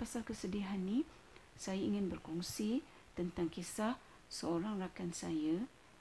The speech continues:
yang, ha, menunggu selama lima tahun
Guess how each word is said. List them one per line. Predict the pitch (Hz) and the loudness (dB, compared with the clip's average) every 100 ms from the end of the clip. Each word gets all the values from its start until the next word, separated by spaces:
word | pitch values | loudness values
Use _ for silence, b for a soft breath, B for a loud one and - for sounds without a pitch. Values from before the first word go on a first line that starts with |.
| - | -12
yang, | - 175 185 196 202 | -2 2 2 2 0
ha, | 180 170 180 - - - 180 | 0 0 -2 -6 -20 -4 0
menunggu | 185 202 220 226 240 | 2 4 4 4 2
selama | 233 190 180 185 185 | 2 2 2 2 0
lima | 180 233 240 | 2 2 2
tahun | 190 - 165 170 | -4 -2 0 0